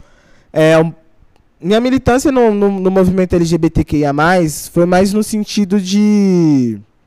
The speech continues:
de trabalhar com essa causa mesmo, assim, sabe? Eu, eu não sou uma pessoa que eu, que eu sei todos, todos os termos, eu não sei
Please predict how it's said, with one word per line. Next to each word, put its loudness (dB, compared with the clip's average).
de -8
trabalhar 2
com -6
essa -4
causa -2
mesmo, -6
assim, -14
sabe? -4
Eu, 0
eu 0
não 0
sou 0
uma 0
pessoa 0
que -4
eu, 0
que -8
eu -2
sei 0
todos, -2
todos -4
os -14
termos, 0
eu -2
não -4
sei -4